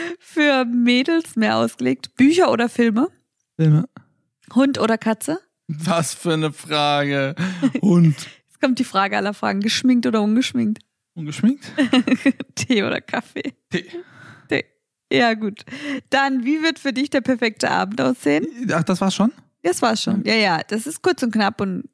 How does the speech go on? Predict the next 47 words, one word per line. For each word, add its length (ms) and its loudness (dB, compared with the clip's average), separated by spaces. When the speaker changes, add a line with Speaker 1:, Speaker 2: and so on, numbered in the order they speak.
Speaker 2:
Ja, 160 6
okay. 160 2
Speaker 1:
ähm, 180 -4
ich 100 -16
hab 120 -8
das 140 -6
natürlich 300 0
jetzt, 320 -6
ich 160 2
hab 100 0
das 160 0
ja 320 0
damals 420 -2
alles 320 -6
mitgestaltet 760 -2
und 180 -8
auch 140 -6
die, 260 -2
äh, 360 -2
Fragen 380 -4
Speaker 2:
Ja, 140 -4
okay. 140 4
Speaker 1:
ausgewählt 440 2
und 80 -2
alles. 360 -2
Mhm. 320 -2
Und 120 2
es 300 2
sind 220 -2
auch 100 0
immer 180 2
Speaker 2:
Ja. 60 6
Speaker 1:
wieder 200 4
andere. 360 2
Der 100 0
perfekte 480 2
Abend, 320 2
Pizza, 480 0
Sofa 500 2
und 180 -2
Serie 560 0
oder 460 2
eine 140 2
tolle 240 2
Party 400 0
mit 160 -2
Freunden. 460 -2